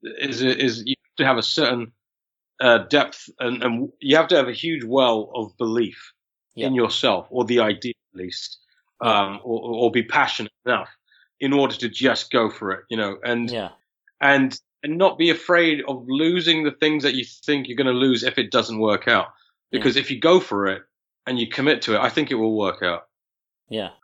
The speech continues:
Speaker 1: You know what I mean? If you,
Speaker 2: Yeah,
Speaker 1: you know
Speaker 2: yeah,
Speaker 1: what
Speaker 2: yeah.
Speaker 1: you're doing, if you, if you, and sometimes even if you don't, if you, you know, the, but if you go, "Well, I can either stay in this dead end job and live in,
Speaker 2: Yeah.
Speaker 1: in the, in the way that I'm living life, which you're maybe not happy about," and then you go, "Or I can,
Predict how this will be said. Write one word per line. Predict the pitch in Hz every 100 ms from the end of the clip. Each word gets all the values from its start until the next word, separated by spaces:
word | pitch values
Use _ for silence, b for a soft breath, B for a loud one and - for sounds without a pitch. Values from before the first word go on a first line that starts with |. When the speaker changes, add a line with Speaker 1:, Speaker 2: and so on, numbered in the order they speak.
| -
Speaker 1:
You | 139
know |
what | 170
I |
mean? | 180 185 165
If | 160
you, | 208 -
Speaker 2:
Yeah, | 143 123
Speaker 1:
you | 113
know | 214
Speaker 2:
yeah, |
Speaker 1:
what | 202
Speaker 2:
yeah. | 151
Speaker 1:
you're | 131
doing, | 160 123
if | 113
you, | 190 - _ _ -
if | 120 -
you, | 180 185 175 _ _ _ _ _
and | 165 156
sometimes | 196 185 190 160
even | 170 156
if | -
you | 175
don't, | 165 135
if | 110 143
you, | 139
you | 143
know, | 139 113 110
the, | 110 127 139 - -
but | 151 147
if | -
you | 185 190 185 _ _
go, | 156
"Well, | 151 160 160
I | 156
can | - 165
either | 196 185 143 117
stay | 117 - 156 151
in |
this | 131 117
dead | 143 127
end | 120 113
job | - 127 101 95
and | 107 107 107
live | 127
in, | 113 110
Speaker 2:
Yeah. | 107 - _
Speaker 1:
in | - 123
the, | 123
in | - 120
the | 117
way | 127 120
that | 117
I'm | 110
living | 117 110
life, | 110 117 101
which | 107 -
you're | 110
maybe | 117 104
not | 104
happy | 107 120 98
about," | 90 92 92
and | 107
then |
you | 107
go, | 107 -
"Or | 214 202 120 110 147 _ _ _ -
I | 131
can, | 127 131 113